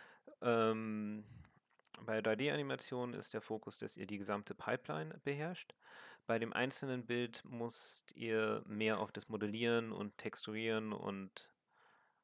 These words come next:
ähm, Licht und so weiter müsst ihr achten. Der Aufwand für beides ist identisch.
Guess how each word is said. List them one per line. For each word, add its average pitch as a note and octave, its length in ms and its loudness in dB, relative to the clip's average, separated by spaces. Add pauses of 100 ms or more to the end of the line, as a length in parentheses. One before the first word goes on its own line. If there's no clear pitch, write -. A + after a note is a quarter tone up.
(420)
ähm, F#2+ 720 -4
Licht A2+ 400 -6
und F#2+ 140 -6
so G2 100 -4
weiter F#2+ 320 0
müsst G2 260 -6
ihr - 220 -4 (840)
achten. - 440 0 (1000)
Der A2 120 4
Aufwand C3+ 340 6
für A#2+ 120 -4
beides A2+ 440 4
ist - 160 -8
identisch. G#2 720 -2